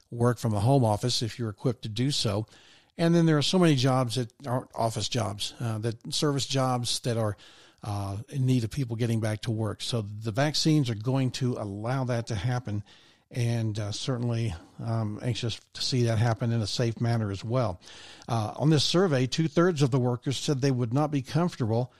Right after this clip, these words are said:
with in-person meetings unless everyone in attendance is six feet apart, and that's kind of an arbitrary number as well. And then, uh, also the majority of workers, that was seventy-one percent,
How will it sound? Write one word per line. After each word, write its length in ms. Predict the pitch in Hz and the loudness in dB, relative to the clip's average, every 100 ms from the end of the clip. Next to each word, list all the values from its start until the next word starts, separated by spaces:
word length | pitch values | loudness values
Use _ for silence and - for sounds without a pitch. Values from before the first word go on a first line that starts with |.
| _ _ _ | _ _ _
with 200 | - 110 | -14 0
in-person 520 | 160 156 151 147 135 127 | 2 4 2 2 4 6
meetings 400 | 165 135 127 127 | 6 6 4 4
unless 300 | 127 131 - | 4 2 0
everyone 460 | 147 143 156 147 147 | -2 0 2 2 2
in 100 | 127 | 2
attendance 640 | 117 160 165 139 135 - | 0 0 2 0 -2 -2
is 220 | 127 120 - | 0 0 0
six 240 | - 139 | -4 -4
feet 220 | - 139 | -2 -2
apart, 480 | 113 - 165 120 - _ | -2 -2 0 0 -4 _
and 100 | 113 | -6
that's 160 | 113 - | -6 -4
kind 160 | 139 | -4
of 80 | 107 | -4
an 160 | 107 113 | -6 -6
arbitrary 500 | 120 110 104 131 117 | -4 -4 -4 -2 0
number 360 | 110 110 101 95 - | 0 -2 -4 -8 -12
as 100 | 101 | -10
well. 400 | 113 127 104 110 _ - - - - - | -4 -2 -2 -4 _ -20 -20 -20 -20 -6
And 180 | 104 101 | -4 0
then, 340 | 123 123 123 | 2 2 2
uh, 200 | 123 113 - | 2 -2 -2
also 360 | 123 135 143 | -4 -2 -4
the 60 | 123 | -2
majority 420 | 120 127 139 127 | -2 0 0 0
of 120 | 123 | -2
workers, 380 | 120 120 139 120 | -2 -4 -6 -4
that 140 | 131 | -4
was 120 | 113 - | -2 -2
seventy-one 680 | 147 123 117 110 123 180 | 0 0 -2 -2 0 0
percent, 420 | 139 117 110 123 | 0 -4 -2 -4